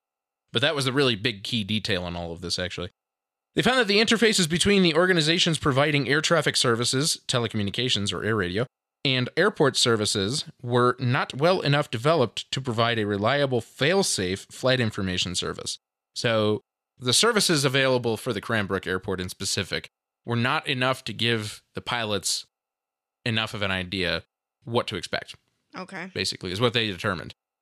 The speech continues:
Speaker 1: While having the air radio gives a pretty good amount of information, not having either air traffic control or just proper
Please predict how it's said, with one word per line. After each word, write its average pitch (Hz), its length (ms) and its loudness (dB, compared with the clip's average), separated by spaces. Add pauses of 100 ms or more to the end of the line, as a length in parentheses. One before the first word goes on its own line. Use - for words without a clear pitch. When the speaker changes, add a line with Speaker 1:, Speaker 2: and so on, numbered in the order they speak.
Speaker 1:
While 151 440 2
having 165 240 -2
the 147 120 2
air 151 120 4
radio 139 460 4
gives 120 520 0 (300)
a 123 80 -4 (220)
pretty 147 200 0
good 127 160 2
amount 113 200 0
of 107 60 -2
information, 170 760 0 (600)
not 135 260 -2
having 135 480 0 (140)
either 107 260 -2
air 139 120 4
traffic 131 220 2
control 113 460 2
or 123 380 0 (540)
just - 340 0 (280)
proper 135 600 2